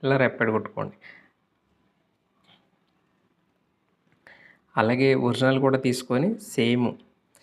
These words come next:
చూసుకోండి, ఉల్టా సైడ్ చూసుకోండి, లోపల వైపు జాయింట్లు వేసుకోండి. శంఖది శంఖ వైపు, నెక్ది నెక్ వైపు పెట్టుకొని చూడండి. ఉల్టా సైడ్ కూడా చూసుకోండి. ఒరిజినల్ ఇది,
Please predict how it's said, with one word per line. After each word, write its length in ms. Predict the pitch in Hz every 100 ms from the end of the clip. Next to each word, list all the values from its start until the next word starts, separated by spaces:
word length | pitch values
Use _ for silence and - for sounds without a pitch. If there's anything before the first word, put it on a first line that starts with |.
| _ _
చూసుకోండి, 500 | - 135 - - 127
ఉల్టా 300 | 139 120 113
సైడ్ 300 | 120 127 127
చూసుకోండి, 360 | 123 - 117 131
లోపల 280 | 123 113 123
వైపు 220 | 120 127
జాయింట్లు 380 | 131 117 110 110
వేసుకోండి. 460 | 107 - 104 - - _ _ _ _ _ _ _ _ _ _ _ _ _ _ _ _ -
శంఖది 380 | - 120 123 127
శంఖ 280 | 120 113
వైపు, 280 | 117 117 -
నెక్ది 420 | 175 139 117 120
నెక్ 260 | 120 113 -
వైపు 180 | 113 113
పెట్టుకొని 540 | 107 - 113 131 202 - - _ _ _ _ _ _ -
చూడండి. 320 | - 127 117 117 - -
ఉల్టా 320 | - 123 127
సైడ్ 220 | 127 123
కూడా 160 | 127 123
చూసుకోండి. 560 | 120 117 113 - 113 110
ఒరిజినల్ 440 | 117 123 123 123
ఇది, 320 | 117 139 262